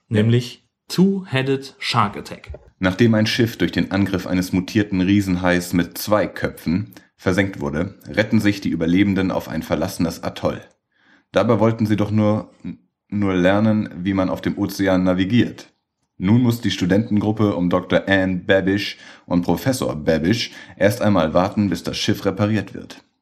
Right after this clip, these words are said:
Speaker 1: Auf der Insel gibt es nicht viel zu tun, denn sie ist bis auf eine verlassene Hütte und einige veraltete Boote, die nicht mehr benutzt werden können, menschenleer. Zeit, sich auszuruhen und zu sonnen, bleibt ihnen aber nicht.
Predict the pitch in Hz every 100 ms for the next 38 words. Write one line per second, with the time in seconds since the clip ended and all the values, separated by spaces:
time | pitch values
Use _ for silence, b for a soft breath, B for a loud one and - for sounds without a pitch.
0 | _ - - 98 131 123 117 117 110 113
1 | 113 107 - 110 131 104 80 B B B
2 | B 87 85 87 87 90 - - 98 92
3 | 87 90 - 90 101 95 87 117 123 127
4 | 85 82 - 92 95 90 - 92 90 90
5 | 92 82 107 117 101 92 95 95 92 101
6 | - - 101 98 107 101 98 90 90 107
7 | 104 104 - - _ _ b b b -
8 | 120 - 117 120 117 - - 92 90 98
9 | 95 - 107 117 98 85 85 85 - 98
10 | 101 101 110 92 87 -